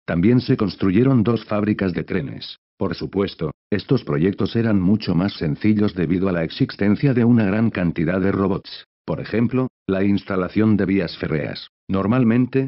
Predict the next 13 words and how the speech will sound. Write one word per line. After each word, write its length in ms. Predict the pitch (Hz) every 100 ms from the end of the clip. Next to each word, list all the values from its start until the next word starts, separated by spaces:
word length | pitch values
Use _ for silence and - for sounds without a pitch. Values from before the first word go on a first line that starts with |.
| - -
se 180 | - 95
necesitarían 760 | 85 95 - - 85 104 92
vehículos 520 | 85 101 104 113 98 87
especiales 540 | - 80 104 95 87
para 240 | - 90 85
montar 400 | 73 - 101 101
las 160 | 95
vías 320 | 98 98 90
o 80 | 107
grúas. 460 | 98 76 - - - _ -
Pero 240 | 92 87
para 220 | 98 90
Tangyu, 440 | 98 104 92 110